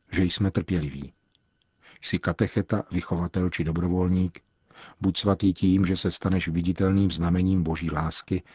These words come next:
a Boží přítomnosti vedle nás. Každý životní stav vždycky vede ke svatosti. Doma, na ulici, v práci, v církvi, v dané chvíli a v tvém životním stavu se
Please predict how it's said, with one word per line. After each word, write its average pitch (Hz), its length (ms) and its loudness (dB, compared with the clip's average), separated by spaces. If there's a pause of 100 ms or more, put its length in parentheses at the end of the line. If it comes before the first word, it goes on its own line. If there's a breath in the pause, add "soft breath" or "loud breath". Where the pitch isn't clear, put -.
(260 loud breath)
a 92 80 -2
Boží 85 300 0
přítomnosti 92 720 0
vedle 87 260 0
nás. 78 440 -2 (1000 loud breath)
Každý 90 320 0
životní 104 460 2
stav - 320 0
vždycky 90 480 -2
vede 82 200 -2
ke - 120 -4
svatosti. - 600 -6 (720)
Doma, 101 480 2
na 90 120 -2
ulici, 87 480 -4
v - 80 -20
práci, 85 640 -2
v - 60 -20
církvi, 87 540 -4 (440 soft breath)
v 82 80 -6
dané 92 320 2
chvíli 101 460 2
a 92 60 -6
v - 80 -12
tvém 98 280 2
životním 90 460 2
stavu 92 400 -2 (460 loud breath)
se - 200 -2